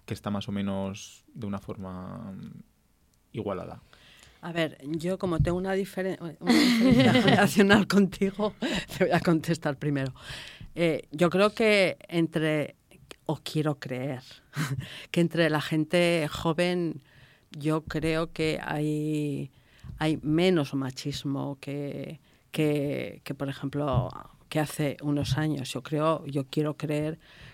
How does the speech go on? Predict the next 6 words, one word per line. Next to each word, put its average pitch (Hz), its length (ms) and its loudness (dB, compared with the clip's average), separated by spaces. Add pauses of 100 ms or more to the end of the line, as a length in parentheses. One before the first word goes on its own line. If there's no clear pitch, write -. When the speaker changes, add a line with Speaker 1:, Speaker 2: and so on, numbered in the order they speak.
Speaker 2:
que 160 160 0
nuestra 143 500 0
labor 147 340 -2
de 151 120 -4
concienciación 156 1400 0
de, 135 240 -8